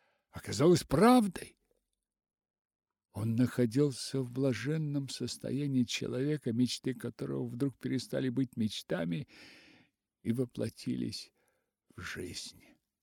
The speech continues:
Никогда еще не поднимался он на такие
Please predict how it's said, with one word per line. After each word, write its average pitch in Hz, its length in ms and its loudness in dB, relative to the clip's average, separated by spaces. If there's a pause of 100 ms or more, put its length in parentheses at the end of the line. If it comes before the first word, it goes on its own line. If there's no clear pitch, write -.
(1800)
Никогда 123 1200 0
еще 95 920 -8
не 98 260 -8
поднимался 98 1080 -10
он 98 280 -10
на 98 120 -10
такие 101 680 -10